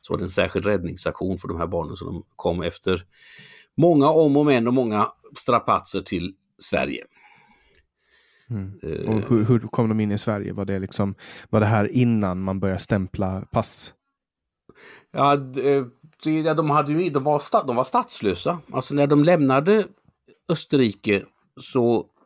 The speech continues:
Speaker 1: ogiltigförklarades automatiskt. Så var det med alla judar som lämnade, eh, Tyskland, alltså det tyska området, som då, då ogiltigförklarades deras pass och, och uppsades deras medborgarskap.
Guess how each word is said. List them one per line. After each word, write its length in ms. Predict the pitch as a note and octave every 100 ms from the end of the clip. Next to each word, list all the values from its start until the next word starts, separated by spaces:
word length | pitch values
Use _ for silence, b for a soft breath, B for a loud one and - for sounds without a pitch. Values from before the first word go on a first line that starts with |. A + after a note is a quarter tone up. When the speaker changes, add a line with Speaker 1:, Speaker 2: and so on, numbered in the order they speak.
| _ -
Speaker 1:
ogiltigförklarades 1120 | F3+ D#3 G2+ G2 F#2+ - G2 G2 A2 A#2+ -
automatiskt. 680 | A#2 C#3+ C3 F2 - C#3+
Så 80 | C#3
var 140 | D#3+ A2+
det 60 |
med 100 | C3+
alla 140 | A2 C#3+
judar 300 | E3+ B2 G#2
som 140 | A2+
lämnade, 400 | A#2+ G#2 G#2 C3
eh, 680 | C3+ - - D#2+ - G#2+ - -
Tyskland, 560 | B2+ - - A#2 A2
alltså 180 | G2 G#2
det 60 | G2+
tyska 260 | A#2+ -
området, 260 | G2+ F2+ F2
som 200 | G2 F#2+
då, 120 | F#2
då 120 | G2
ogiltigförklarades 1080 | G#2+ B2 G2+ E2+ - - - - F2 F#2 F#2+
deras 260 | G2+ G2+ -
pass 280 | F#2 - G2+
och, 140 | F2+
och 180 | - -
uppsades 600 | - - F2 F2 G2 -
deras 240 | F#2+ F2
medborgarskap. 680 | A2 G2+ E2+ E2 E2+ - D#2